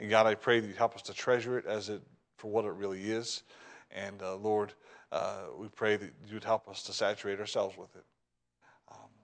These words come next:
I, I ask, Lord, that you would, um, just speak to each one of us. Lord, you, you, you know, you know our, our needs and our problems and, and where we're at, Father. And, uh, Lord, if there's a sin that needs to be confessed, if there's,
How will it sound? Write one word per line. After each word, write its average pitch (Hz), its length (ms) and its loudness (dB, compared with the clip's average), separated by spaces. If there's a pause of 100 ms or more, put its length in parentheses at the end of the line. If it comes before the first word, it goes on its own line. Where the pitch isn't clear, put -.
(300)
I, 107 120 -6
I 110 160 -2
ask, 113 320 -2
Lord, 107 260 0
that 92 100 -10
you 101 160 -10
would, 95 180 -10 (460)
um, 98 220 -18 (1080)
just 113 380 -8
speak 117 340 -6
to 117 100 -12
each 110 220 -8
one 107 120 -4
of 117 80 -6
us. - 320 -8 (480)
Lord, 107 280 0
you, 107 180 -6
you, 113 200 -6 (120)
you 117 100 -6
know, 117 380 2 (380)
you 139 100 -8
know 107 440 -2 (300)
our, 110 160 -6 (140)
our 107 80 -6
needs 104 380 -6
and 101 80 -6
our 98 60 -6
problems 110 560 0
and, 98 200 -16 (100)
and 95 120 -16
where 107 180 -4
we're 104 160 -2
at, 107 220 -4
Father. 104 340 -6 (640)
And, 101 200 -16
uh, 104 60 -10
Lord, 107 280 0
if 104 100 -16
there's 110 280 -6
a - 60 -10
sin 113 360 -4
that 101 120 -10
needs 107 200 -8
to - 60 -18
be 110 60 -14
confessed, 101 540 -8
if 95 100 -14
there's, 101 320 -6